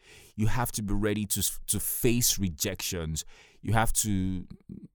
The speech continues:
you know, be ready to chest no's. You're gonna get a lot of no's. You're gonna do more auditions than you even do voiceover jobs. After a while, when you keep getting no's and no's and no's,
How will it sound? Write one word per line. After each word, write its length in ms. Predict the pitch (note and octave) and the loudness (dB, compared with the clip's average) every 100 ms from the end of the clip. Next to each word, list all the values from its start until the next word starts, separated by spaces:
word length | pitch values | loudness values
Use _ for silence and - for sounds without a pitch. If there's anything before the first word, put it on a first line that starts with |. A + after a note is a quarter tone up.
| _ | _
you 140 | A2+ | 2
know, 140 | A2 G2 | 4 2
be 160 | F#2+ | 2
ready 240 | G#2 A2+ A#2 | 2 2 0
to 180 | - - | 0 2
chest 460 | - G#2+ - - - _ - _ - | 2 0 -2 -4 -10 _ -20 _ -2
no's. 800 | G2+ A2 A2 G2 D#2+ D#2+ - - | 4 6 8 6 2 0 0 -2
You're 280 | - F#2+ G2+ | -2 2 2
gonna 180 | F2+ A#2+ | 2 2
get 260 | G#2+ - F#2+ | 0 0 0
a 60 | |
lot 480 | F#2+ F#2+ G2 G2+ G2 | 0 2 2 2 2
of 140 | G2 | 0
no's. 460 | F#2+ G2 F2 D#2+ D#2+ | 0 0 0 -4 -2
You're 80 | G#2+ | 0
gonna 160 | B2 | 0
do 140 | G2+ F#2 | 6 6
more 460 | G#2+ G#2+ A2 G2+ | 8 6 6 6
auditions 540 | F#2+ G2 - G2 F#2+ F#2 | 4 2 0 0 0 0
than 160 | F2 | -2
you 100 | F2+ | -2
even 220 | F2+ F#2+ F2+ | -2 -2 -2
do 100 | F2 | -2
voiceover 420 | F2+ F2 - E2+ | -2 -2 -2 -4
jobs. 460 | D#2 D#2+ D#2 D2+ - - - - - - | -4 -6 -6 -8 -12 -16 -20 -20 -6 2
After 220 | - F#3+ | 4 6
a 60 | D#3+ | 6
while, 220 | A#2+ A#2 | 4 4
when 100 | A2 | 2
you 60 | |
keep 220 | G2 C3 G#2 | 0 -2 0
getting 440 | A#2 - G#2+ G#2+ | 0 2 4 6
no's 360 | G#2 A2 A2 G2 | 6 6 4 4
and 180 | F#2+ | 2
no's 240 | F#2+ G2 G2 | 4 4 2
and 180 | F2+ F2+ | 2 0
no's, 280 | F#2 F2+ | 0 -2